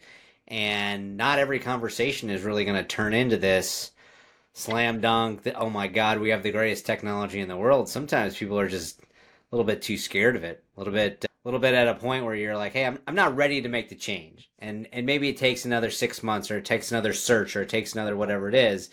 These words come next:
but we'll get 'em. Everyone will eventually get there, right? It's the same thing to do with when you think of electric cars or you think of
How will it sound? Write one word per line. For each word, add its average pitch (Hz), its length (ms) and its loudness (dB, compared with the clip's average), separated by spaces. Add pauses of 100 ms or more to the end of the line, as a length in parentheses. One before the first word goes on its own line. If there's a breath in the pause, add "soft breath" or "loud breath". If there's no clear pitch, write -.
(880 loud breath)
but 139 120 2
we'll 226 160 6
get 110 180 -2
'em. 107 200 -10 (260)
Everyone 208 420 4
will 104 180 0 (100)
eventually 98 380 -6
get 95 220 -6
there, 117 320 -6
right? 127 220 2
It's 160 80 -12
the 147 80 -6
same 156 200 0
thing 151 140 -2
to 143 80 -4
do 139 220 4
with 127 240 4
when 120 120 -4
you 120 60 0
think 120 160 0
of 113 80 -2
electric 120 380 0
cars 113 420 2
or 101 80 -8
you 101 60 -4
think 113 180 -8
of 110 140 -2